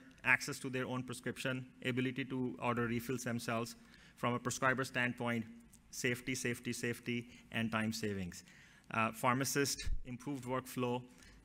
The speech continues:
um, less prone, uh, uh, for error, and more time for the patient consultations. Um, and finally, from the health system,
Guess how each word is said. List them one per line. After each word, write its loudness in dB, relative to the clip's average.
um, 4
less 2
prone, 2
uh, -6
uh, 2
for 0
error, 4
and 2
more 0
time -6
for -8
the -4
patient -2
consultations. -2
Um, 2
and 0
finally, 2
from 0
the 2
health 2
system, 0